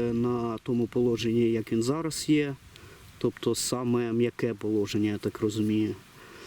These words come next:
А потім вже трохи поїжджу та буду пробувати регулювати. Так, поїхали. Дивимося, тут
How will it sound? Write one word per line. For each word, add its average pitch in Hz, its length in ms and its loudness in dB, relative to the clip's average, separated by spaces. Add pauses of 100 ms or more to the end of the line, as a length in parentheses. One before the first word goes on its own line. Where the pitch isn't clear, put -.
(360)
А 131 60 -2
потім 147 300 2
вже 135 160 2
трохи 139 320 0
поїжджу 127 540 2
та 113 480 -4 (920)
буду 117 420 2
пробувати 120 500 0
регулювати. 113 800 -2 (2500)
Так, 98 220 -2
поїхали. 117 760 2 (540)
Дивимося, 135 600 6
тут - 300 -4